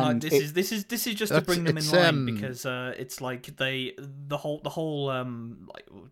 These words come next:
Speaker 1: ideology, if you like, of, of the Bennett clan is that you don't go outside. Like, you don't go
Speaker 2: Hmm.
Speaker 1: to the cops. You don't, um,
Speaker 3: They,
Speaker 1: you deal
Speaker 3: they
Speaker 1: with
Speaker 3: get,
Speaker 1: things in house.
Speaker 3: she does that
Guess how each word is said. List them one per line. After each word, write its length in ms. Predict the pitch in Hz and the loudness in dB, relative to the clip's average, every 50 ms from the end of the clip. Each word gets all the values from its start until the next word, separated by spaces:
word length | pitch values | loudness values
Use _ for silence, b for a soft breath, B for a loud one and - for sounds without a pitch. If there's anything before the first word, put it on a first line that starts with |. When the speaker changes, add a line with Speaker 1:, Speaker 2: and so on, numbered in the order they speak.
| - - | -12 -8
Speaker 1:
ideology, 540 | 117 123 123 123 123 120 127 131 123 123 117 | -6 -6 -6 -4 -6 -4 -6 -6 -6 -8 -10
if 100 | 113 - | -10 -10
you 80 | 131 117 | -10 -8
like, 320 | 113 117 117 110 101 - | -6 -6 -8 -8 -10 -12
of, 320 | - 123 123 120 120 127 - - | -10 -8 -8 -8 -8 -12 -12 -10
of 360 | 123 123 123 120 120 - - - | -8 -8 -8 -10 -12 -16 -14 -10
the 280 | 127 120 117 110 110 - | -10 -8 -8 -10 -10 -8
Bennett 240 | - 127 120 117 - | -6 -6 -6 -6 -10
clan 280 | - - 139 123 120 120 | -8 -6 -6 -6 -4 -6
is 100 | 120 117 | -8 -10
that 80 | 127 | -10
you 100 | 131 120 | -12 -12
don't 260 | 123 - 123 120 127 110 | -8 -6 -6 -6 -6 -8
go 100 | 120 120 | -6 -6
outside. 560 | 120 120 113 - - 135 117 117 127 127 - _ _ _ _ _ _ _ | -6 -6 -6 -8 -8 -6 -6 -6 -6 -10 -12 _ _ _ _ _ _ _
Like, 160 | 117 120 117 | -8 -6 -6
you 80 | 117 120 | -4 -4
don't 160 | 135 131 120 | -4 -2 -2
go 100 | 110 131 | -2 -2
Speaker 2:
Hmm. 60 | 123 - | -4 -6
Speaker 1:
to 60 | 139 | -10
the 60 | 131 | -10
cops. 460 | - 127 117 107 - - - - - | -8 -6 -6 -6 -6 -8 -12 -16 -12
You 80 | 127 120 | -10 -6
don't, 340 | 127 123 120 117 117 - 110 | -4 -4 -4 -6 -8 -10 -12
um, 460 | 113 113 113 113 110 110 123 110 - - - - - - - - - | -12 -10 -10 -10 -8 -8 -8 -8 -8 -12 -16 -16 -14 -10 -6 -2 0
Speaker 3:
They, 100 | 147 143 | 0 0
Speaker 1:
you 40 | 139 | 2
deal 140 | 143 147 143 | 0 4 4
Speaker 3:
they 60 | 143 | 6
Speaker 1:
with 40 | 123 | 6
Speaker 3:
get, 140 | 160 175 180 | 6 4 4
Speaker 1:
things 180 | 135 123 123 - | 2 -4 -6 -6
in 120 | 127 127 | -8 -8
house. 300 | 123 123 117 110 104 - | -6 -8 -10 -10 -10 -8
Speaker 3:
she 140 | - - 156 135 | -2 0 0 4
does 300 | - 175 202 185 - - | 6 6 6 6 6 6
that 300 | 156 139 120 107 - | 6 8 8 6 4